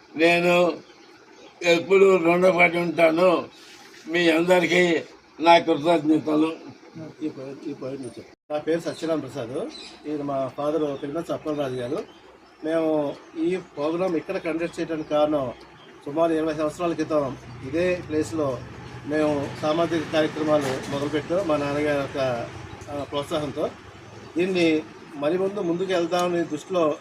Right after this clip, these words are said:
Speaker 2: నేను మళ్ళా ఈ టైంలో అమెరికా నుంచి వచ్చినప్పుడు అనుకోకుండా నాకు ఒక ఫోన్ కాల్ నాకు చాలా సర్ప్రైజ్ ఇచ్చింది. ఎందుకంటే నేను ఒక నమో మార్గంలో ఉన్నాను.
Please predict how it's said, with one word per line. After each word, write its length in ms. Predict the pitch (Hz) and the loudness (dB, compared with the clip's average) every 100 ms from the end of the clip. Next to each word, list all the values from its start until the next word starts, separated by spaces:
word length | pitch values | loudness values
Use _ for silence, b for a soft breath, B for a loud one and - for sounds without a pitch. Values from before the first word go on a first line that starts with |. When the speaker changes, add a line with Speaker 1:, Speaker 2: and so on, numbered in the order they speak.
| 156 | -2
Speaker 2:
నేను 180 | 160 | 0
మళ్ళా 280 | 147 156 175 | 2 2 2
ఈ 300 | 147 156 180 | 2 0 -2
టైంలో 440 | 175 170 175 180 151 | 0 0 2 0 0
అమెరికా 340 | 139 151 165 165 | -2 -4 -2 0
నుంచి 240 | 165 156 | 0 -2
వచ్చినప్పుడు 560 | 147 175 175 160 131 110 - - - - - | -6 -4 -4 -2 -4 -6 -12 -20 -20 -20 -8
అనుకోకుండా 500 | 156 180 196 190 196 | -6 -2 -2 0 2
నాకు 240 | 170 165 160 | 4 2 0
ఒక 140 | 156 | -6
ఫోన్ 380 | 143 156 180 190 | -4 -2 -2 -2
కాల్ 520 | 190 180 175 165 165 | 0 2 2 0 0
నాకు 220 | 151 139 | -4 0
చాలా 100 | 156 | -2
సర్ప్రైజ్ 440 | 170 202 170 170 135 | -2 -4 0 0 0
ఇచ్చింది. 260 | 120 101 95 - - - - - - - | -8 -16 -16 -20 -20 -20 -20 -20 -20 -8
ఎందుకంటే 540 | 156 196 185 175 220 196 | -4 -2 -2 0 -2 0
నేను 320 | 160 180 202 | 0 0 0
ఒక 160 | 185 185 | -2 -2
నమో 460 | 151 143 180 175 - - - | -2 0 0 0 -2 -14 -8
మార్గంలో 480 | 151 165 160 180 180 | 0 0 2 0 2
ఉన్నాను. 440 | 156 151 139 185 | 2 2 0 -4